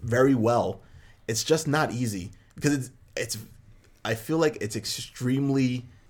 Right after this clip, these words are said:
uh, you can just fall into lulls in this game where you,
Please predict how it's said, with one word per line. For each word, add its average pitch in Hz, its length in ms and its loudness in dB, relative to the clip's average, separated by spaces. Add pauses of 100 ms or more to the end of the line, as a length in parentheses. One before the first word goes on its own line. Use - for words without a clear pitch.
(280)
uh, 110 240 -10 (720)
you 170 120 0
can 247 140 6
just 226 180 2
fall 180 340 2
into 165 180 0
lulls 113 580 2
in 95 120 -6
this 90 160 -8
game 104 280 -4
where 110 160 2
you, 104 240 -4